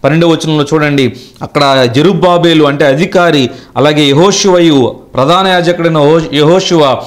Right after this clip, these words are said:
జనులందరిని పిలిచాడంట. వాళ్ళు ఏమంటున్నారంటే, తమ దేవుడైన యెహోవా మాటలు ఆలకించి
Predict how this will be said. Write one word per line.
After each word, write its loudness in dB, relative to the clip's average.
జనులందరిని 0
పిలిచాడంట. 0
వాళ్ళు 0
ఏమంటున్నారంటే, -2
తమ 0
దేవుడైన 2
యెహోవా 2
మాటలు 0
ఆలకించి -2